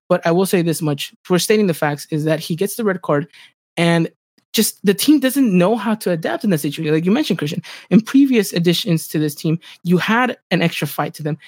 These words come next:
They said, "Okay, you're gonna put that kind of, you know, disability on us, then we're gonna go out there and we're gonna fight just twice as hard."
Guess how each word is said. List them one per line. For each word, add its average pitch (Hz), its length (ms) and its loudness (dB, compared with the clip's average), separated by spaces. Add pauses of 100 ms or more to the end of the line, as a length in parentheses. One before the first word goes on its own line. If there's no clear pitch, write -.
(140)
They 170 140 2
said, 170 320 0
"Okay, 208 400 -2
you're 170 100 0
gonna 196 200 0
put 196 240 -8
that 180 300 -2 (100)
kind 180 200 -2
of, 165 200 -4 (580)
you 170 80 -2
know, 160 140 2
disability 185 640 0
on 220 160 0
us, 240 140 -2
then 175 160 0
we're 165 80 0
gonna 165 140 0
go 175 180 -2
out 160 160 -2
there 175 80 -4
and 156 100 0
we're 156 60 0
gonna 151 80 -2
fight 156 260 -2
just 151 220 -6
twice 151 240 -4
as 143 100 -6
hard." 147 260 -4